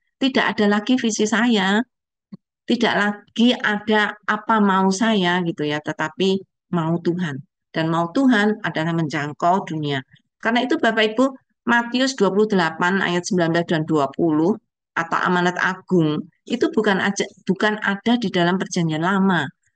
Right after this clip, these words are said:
Sudah ada di dalam Perjanjian Baru. Melalui kitab Yunus kita tahu, itu misi Tuhan menjangkau seluruh dunia, sampai ujung dunia. Semua orang boleh bertekuk lutut bagi Tuhan.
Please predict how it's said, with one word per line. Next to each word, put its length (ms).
Sudah 480
ada 320
di 80
dalam 320
Perjanjian 400
Baru. 320
Melalui 400
kitab 320
Yunus 320
kita 240
tahu, 320
itu 280
misi 320
Tuhan 320
menjangkau 480
seluruh 400
dunia, 400
sampai 560
ujung 240
dunia. 400
Semua 400
orang 240
boleh 160
bertekuk 400
lutut 320
bagi 240
Tuhan. 400